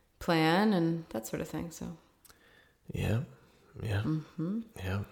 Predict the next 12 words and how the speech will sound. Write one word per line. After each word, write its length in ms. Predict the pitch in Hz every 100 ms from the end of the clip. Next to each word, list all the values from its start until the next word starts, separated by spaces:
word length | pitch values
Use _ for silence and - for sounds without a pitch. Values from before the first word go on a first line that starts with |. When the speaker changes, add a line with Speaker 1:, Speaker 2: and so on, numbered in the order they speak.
| -
Speaker 2:
This 180 | 95 -
is 100 | 104
gonna 180 | 95 95
be 160 | 92
a 80 | 95 90 - - - - - _ - - - -
Speaker 1:
February. 400 | - 208 165 - 165 - _
Feb 80 | 175
one. 320 | 170 147 156 - -
Speaker 2:
That's 220 | - 92
when 80 | 95
you 60 | 87
start? 380 | - 85 110